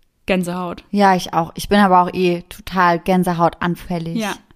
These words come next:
Speaker 2: Oh Gott, aber das ist ja mega, mega unheimlich.
Speaker 1: Super unheimlich. Und ich habe die Nachricht gelesen, als ich alleine in meiner dunklen Wohnung saß.
Speaker 2: <laughs>
Speaker 1: Und ich war so,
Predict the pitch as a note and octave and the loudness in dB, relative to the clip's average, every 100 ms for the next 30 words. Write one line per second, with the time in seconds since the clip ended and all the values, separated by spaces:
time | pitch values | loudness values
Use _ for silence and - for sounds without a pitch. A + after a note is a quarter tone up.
0 | _ - F3 - D3 - - F#3 F3 E3+ | _ -8 -6 -8 -12 -8 0 2 2 -2
1 | E3+ - E3+ E3+ F3+ F3 E3 E3 E3 E3+ | -8 -6 -2 0 0 0 0 -2 -2 -2
2 | - F3 E3 E3 F3 A3+ G#3+ G3+ G3 G3+ | -2 -2 -2 -4 -6 -6 -4 -4 -4 -4
3 | G3 G3 - A3 A3+ A3 G#3 G3+ G3+ G3+ | -6 -8 -4 -4 -2 -2 -4 -4 -6 -6
4 | G3 - G3 G#3+ G3+ F3+ - - F3+ F3+ | -10 -8 -4 -4 -4 -8 -10 -10 -6 -4
5 | G#3 G3+ F3+ F#3 F3+ F#3 F#3 F#3 E3+ E3+ | -2 -4 -4 -4 -6 -8 -10 -10 -10 -8
6 | F#3+ F3 E3+ G#4 G#3 F4 E4 F4 D#4+ B3 | -8 -6 0 2 2 4 4 4 4 4
7 | B3+ G3+ F#3 - F#3 E3+ F3 | 2 -2 -10 -12 -12 -10 -12